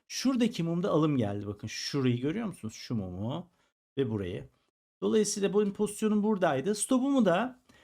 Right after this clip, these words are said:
geldim bakın şu en son yani ilk dalgayı yaptıktan sonra geri çekilme oldu. Şimdi tekrar burada trend içinde bir ara trendin bölgesi. Biz buna pivotlu dönüşler diyoruz hatta şöyle.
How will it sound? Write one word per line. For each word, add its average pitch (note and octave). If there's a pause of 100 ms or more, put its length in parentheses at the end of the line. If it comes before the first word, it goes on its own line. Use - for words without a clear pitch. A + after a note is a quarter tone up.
(140)
geldim A3
bakın G#3
şu -
en A#3
son A3 (920)
yani C#3
ilk A3
dalgayı F#3
yaptıktan F3
sonra C3
geri F3
çekilme G3
oldu. D#3
Şimdi A3 (260)
tekrar G3+
burada E3+ (340)
trend B3
içinde G#3+
bir B3+ (420)
ara A#3
trendin C3+
bölgesi. B2+
Biz F3
buna G#3
pivotlu F#3+
dönüşler D#3+
diyoruz G#2+
hatta A2
şöyle. C3+